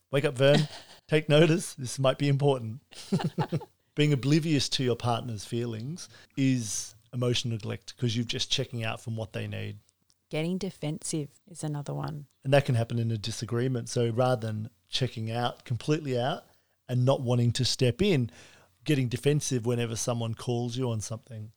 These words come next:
Speaker 2: That shuts down the conversation, doesn't it?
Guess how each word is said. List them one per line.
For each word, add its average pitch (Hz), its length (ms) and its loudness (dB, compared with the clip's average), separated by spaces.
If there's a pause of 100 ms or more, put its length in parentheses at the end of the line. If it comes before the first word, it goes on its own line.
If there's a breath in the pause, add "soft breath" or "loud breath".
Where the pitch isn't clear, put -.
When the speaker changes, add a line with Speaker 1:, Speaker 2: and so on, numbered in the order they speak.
(120)
Speaker 2:
That 196 240 2
shuts - 280 2
down 156 280 -2
the 151 280 -4 (100)
conversation, 147 720 -2
doesn't 147 240 -4
it? 139 160 -6